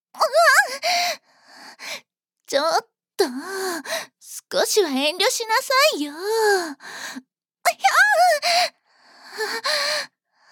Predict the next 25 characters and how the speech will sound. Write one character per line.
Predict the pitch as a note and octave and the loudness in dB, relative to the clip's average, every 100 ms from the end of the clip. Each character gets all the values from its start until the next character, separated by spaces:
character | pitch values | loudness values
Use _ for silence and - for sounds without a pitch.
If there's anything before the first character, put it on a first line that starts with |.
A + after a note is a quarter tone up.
| - G#4+ A#4 A#4+ A#4+ B4 D#5 D5+ D5+ D#5+ D5 - _ | -20 -12 -8 -6 -4 -6 -4 -2 0 0 -2 -8 _
す | _ - - - | _ -20 -20 -14
っ | A#4+ A#4+ A4 _ _ | -6 -6 -6 _ _
ご | B4+ | -6
い。 | A4+ A#4+ C5 B4+ A#4 - D5 C#5+ D5+ D#5 _ _ _ - | -6 -10 -6 -6 -6 -8 -10 -6 -6 -8 _ _ _ -10
私 | C4+ _ F4 F4 E4+ | -10 _ -10 -8 -4
の | F4+ | -2
中、 | E4+ F#4+ - D#4 - - - - - _ _ _ | 0 -2 -4 -14 -14 -16 -16 -16 -16 _ _ _
君 | - - F#4+ G#4+ | -20 -20 -18 -14
の | A4+ | -8
お | A4 A#4 | -6 -6
ち | - A#4+ | -4 -6
ん | C5 | -6
ぽ | B4+ | -6
で | G#4+ | -4
い | G4 - B3+ - - - - _ _ - E4+ F4 | -4 -6 -12 -16 -10 -10 -12 _ _ -12 -12 -12
っ | _ _ _ | _ _ _
ぱ | - | -18
い | - C5 C#5 C5+ | -12 -4 -2 2
だ | B4+ A4 C5+ C5+ D5 D#5+ E5+ D5+ - _ - - E5 - G4+ _ _ _ _ _ - | 2 4 4 0 -4 -8 -8 -12 -16 _ -16 -10 -6 -8 -10 _ _ _ _ _ -6
よ。 | C4+ - E5 E5 D5+ - E5+ E5+ D#5+ C#5 - _ _ _ C#4 - | -6 0 2 4 4 0 -2 0 -2 -4 -10 _ _ _ -10 -10
焦 | A3 - C#4 | -14 -10 -6
ら | D#4 F#4+ | -2 -2
な | G4 C#4 | -4 -8
い | A3+ | -8
で。 | G#3 | -10